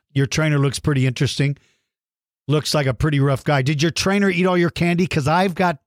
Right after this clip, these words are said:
ten bucks on it that says your trainer came along and ate all your candy. Love your costume. I hope you enjoyed Halloween. That's so cool.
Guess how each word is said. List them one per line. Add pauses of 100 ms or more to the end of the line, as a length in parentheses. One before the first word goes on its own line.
(120)
ten
bucks
on
it (260)
that
says
your
trainer
came
along (220)
and
ate
all
your
candy. (180)
Love
your
costume.
I
hope
you
enjoyed
Halloween.
That's
so
cool.